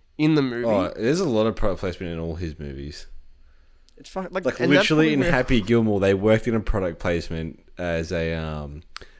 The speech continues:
Speaker 2: like, a brand deal with the main character, and it was fucking Subway.
Speaker 1: Oh, really?
Speaker 2: Yeah, there's a whole, like, five-minute scene of them eating Subway in a fucking Subway sandwich shop, and I'm like, and then he gets a brand deal, and I'm like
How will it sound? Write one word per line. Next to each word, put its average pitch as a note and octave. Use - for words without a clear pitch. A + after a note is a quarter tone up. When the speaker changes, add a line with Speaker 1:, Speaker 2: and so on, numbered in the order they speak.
Speaker 2:
like, F#2+
a F2
brand F2+
deal G#2+
with G2
the E2
main F2+
character, F#2
and G2+
it F#2
was F2+
fucking -
Subway. D2+
Speaker 1:
Oh, E3
really? B2+
Speaker 2:
Yeah, F2+
there's G#2
a A2
whole, A#2+
like, A2+
five-minute G2+
scene E2
of D#2+
them E2+
eating F2
Subway D#2+
in F2
a E2+
fucking F#2
Subway E2+
sandwich E2
shop, -
and E2+
I'm E2+
like, D#2+
and A#2
then B2
he C3
gets C3
a C3
brand G#2+
deal, E2+
and F2
I'm F#2
like F2